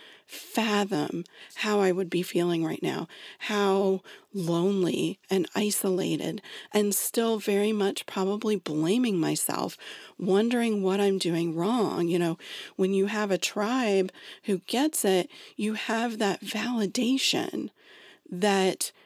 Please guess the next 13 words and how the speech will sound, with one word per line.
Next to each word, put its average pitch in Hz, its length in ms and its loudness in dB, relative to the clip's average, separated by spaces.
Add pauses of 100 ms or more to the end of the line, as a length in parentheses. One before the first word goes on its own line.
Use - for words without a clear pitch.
(240)
it's - 220 0
not 202 260 4
your 196 160 0
fault. 151 540 -2 (300)
You 185 140 0
have 202 160 -2
that 202 180 0
validation 214 720 0
that - 280 -4
you 226 400 0
are 214 80 0
not 202 220 0 (200)
doing 196 580 2